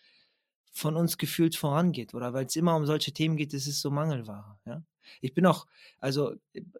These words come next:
persönlich, ich hab, hab, wir haben ja schon ein paar Folgen jetzt gehabt mit, mit anderen Schwestern und so, die ein bisschen so, äh, aus so ihren Erfahrungen erzählt haben. Ja, nee, ähm, viele der Probleme, mei-, also meiner Meinung nach, ja, die, die haben und auch die Schwestern vor allem erleben müssen,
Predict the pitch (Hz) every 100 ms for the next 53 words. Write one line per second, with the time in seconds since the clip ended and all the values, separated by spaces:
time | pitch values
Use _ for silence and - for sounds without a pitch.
0 | - - - - 139 135 170 135 120 120
1 | - - - - 131 - - 143 170 151
2 | 147 147 143 156 156 143 139 139 - 143
3 | - 135 - 147 143 - 175 - 156 139
4 | 139 131 127 139 139 139 139 127 135 123
5 | - - - - 131 - 131 143 151 147
6 | - 156 156 143 156 156 156 139 - 165
7 | 170 156 147 - - - - _ 131 135
8 | 139 123 - 180 123 123 120 110 - _
9 | _ - - 208 233 196 - 156 160 196
10 | 160 151 - 131 123 151 170 151 127 117
11 | 113 113 131 131 127 127 127 123 160 165
12 | 135 117 - - 123 120 - - 196 233
13 | 269 220 - 147 127 113 110 _ _ _
14 | 139 143 147 143 135 - 113